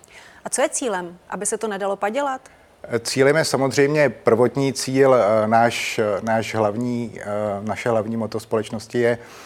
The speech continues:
Speaker 2: e, Security and Beauty First. E, to znamená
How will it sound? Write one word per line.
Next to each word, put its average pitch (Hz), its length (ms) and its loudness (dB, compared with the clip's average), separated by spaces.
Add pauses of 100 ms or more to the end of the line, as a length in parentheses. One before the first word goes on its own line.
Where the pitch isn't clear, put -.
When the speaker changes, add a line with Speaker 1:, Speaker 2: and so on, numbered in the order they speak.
(200)
Speaker 2:
e, 104 180 0
Security 117 520 0
and 113 100 -2
Beauty 117 260 0
First. 107 540 -4 (520)
E, 107 40 0
to 110 100 0
znamená 117 580 2